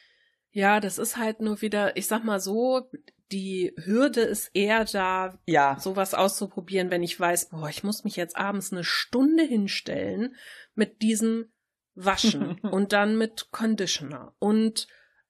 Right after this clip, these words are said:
Speaker 1: rausspülen und
Speaker 2: Mach ich
Speaker 1: nur
Speaker 2: halt
Speaker 1: noch
Speaker 2: eh immer,
Speaker 1: ganz
Speaker 2: deswegen.
Speaker 1: kurz antrocknen. Äh, hier irgendwie lustig nochmal durchkämmen. So, dann darfst du natürlich nicht mehr föhnen, sondern lässt das Ganze Luft trocknen, was bei mir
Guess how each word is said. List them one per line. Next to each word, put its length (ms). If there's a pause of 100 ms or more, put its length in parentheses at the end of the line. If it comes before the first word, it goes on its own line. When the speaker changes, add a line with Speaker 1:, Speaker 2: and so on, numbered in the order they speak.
Speaker 1:
rausspülen 920
und 480
Speaker 2:
Mach 180
ich 140
Speaker 1:
nur 60
Speaker 2:
halt 100
Speaker 1:
noch 120
Speaker 2:
eh 80
immer, 260
Speaker 1:
ganz 260
Speaker 2:
deswegen. 180
Speaker 1:
kurz 420 (160)
antrocknen. 920 (520)
Äh, 500 (200)
hier 400
irgendwie 840
lustig 520
nochmal 640
durchkämmen. 840 (340)
So, 220
dann 380
darfst 360
du 60
natürlich 480
nicht 200
mehr 160
föhnen, 800 (540)
sondern 640 (360)
lässt 220
das 180
Ganze 260
Luft 320
trocknen, 440
was 140
bei 140
mir 220